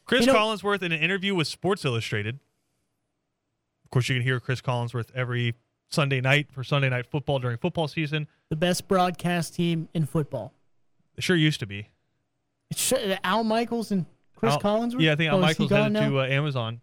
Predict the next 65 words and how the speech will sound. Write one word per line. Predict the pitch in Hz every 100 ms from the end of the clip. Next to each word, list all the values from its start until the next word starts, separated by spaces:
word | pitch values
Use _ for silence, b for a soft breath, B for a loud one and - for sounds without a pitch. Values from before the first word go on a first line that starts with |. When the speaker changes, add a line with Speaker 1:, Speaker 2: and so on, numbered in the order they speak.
| _
Speaker 1:
for | 123 113
Thursday | - 143 131
Night | 110 107
Football. | 113 101 95 - _ _ _ _ _ _ _ _ _ _ _ _
Speaker 2:
I'm | 170
still | - 208
not | 180 139
Speaker 1:
He's | 139
Speaker 2:
over |
Speaker 1:
getting | 139
Speaker 2:
that, | 156
Speaker 1:
broke | 127
off. | 120
Speaker 2:
obviously. | 127 143 - 143 139
I'm | 202
Speaker 1:
And | 196
Speaker 2:
still | 127 208
not, | 185 165 170
like | -
Speaker 1:
potentially, | 156 180 185 170 156
I | 135
believe, | 139 147
with | 123 143 -
Kirk | 151 127
Herbstreit. | - 175 - 104 95 _ _
Speaker 2:
I | 156
still | - 202
just, | 170 -
I | 196
don't | 202 190
believe | 170 165 185 139
it. | 123
Speaker 1:
Yeah, | 107 139
okay. | 156 107 101
But | 170
that | 240
being | 214
said, | 147 120 113 - -
Speaker 2:
I'm | 175
in | 214
shock. | 165 202 147 - _
Speaker 1:
that | 165 196
being | 196
said, | 139 117
Chris | - 220
Collinsworth, | 214 185 180 156 151 139 -
I | 151
just | 151
think | - 156
making | 156 185 180
a |
remark | 160 131 135 123 120 -
that | 127
he | 117 143
just | 127 - -
said | 180 175 156 -
and | 131
moved | 147 151 131
<laughs> |
on | 175 165
from | 175 170 135
and | 131
just | 123
ruined | 131 123 131 135 156
me. | 170 175